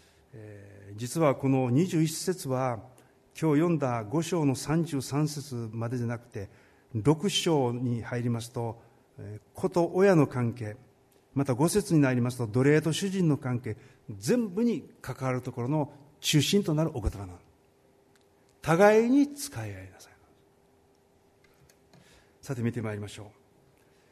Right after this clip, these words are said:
今日の聖書の箇所からですが、あの、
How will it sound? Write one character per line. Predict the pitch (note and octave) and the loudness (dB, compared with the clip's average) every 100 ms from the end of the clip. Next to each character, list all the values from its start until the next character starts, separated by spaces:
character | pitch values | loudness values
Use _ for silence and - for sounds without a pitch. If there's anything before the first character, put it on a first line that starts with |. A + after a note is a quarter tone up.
| _ _ - | _ _ -4
今 | C3 | 0
日 | B2 | 0
の | A2+ | 0
聖 | B2 | -6
書 | A#2+ A2+ | -8 -10
の | G#2+ | -10
箇 | A2+ | -14
所 | - | -16
か | G#2+ | -18
ら | |
で | G#2 | -16
す | - | -12
が、 | A#2+ C#3+ - - _ _ _ _ _ _ _ _ _ _ _ _ _ _ _ _ _ A#2+ | -8 -8 -10 -20 _ _ _ _ _ _ _ _ _ _ _ _ _ _ _ _ _ -18
あ | |
の、 | G#2+ G2+ F#2+ | -16 -16 -18